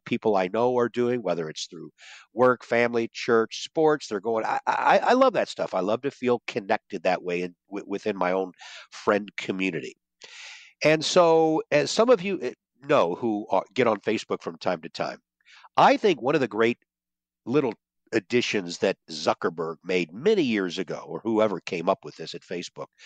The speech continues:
was when they have these memories that come up. Here's something you posted five years ago today,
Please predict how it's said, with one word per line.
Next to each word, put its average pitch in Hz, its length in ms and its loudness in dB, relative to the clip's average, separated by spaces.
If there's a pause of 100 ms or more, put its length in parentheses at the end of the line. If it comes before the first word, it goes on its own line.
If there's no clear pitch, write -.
(380)
was 143 240 4
when 170 240 2
they 151 160 4
have 143 240 4
these 131 220 -4
memories 101 500 -2
that - 140 -12
come 73 160 -12
up. - 120 -20 (840)
Here's 190 240 2
something 160 400 2
you 143 160 -4
posted 120 540 -2 (220)
five 147 580 4
years 131 240 0
ago 107 240 2
today, - 360 -8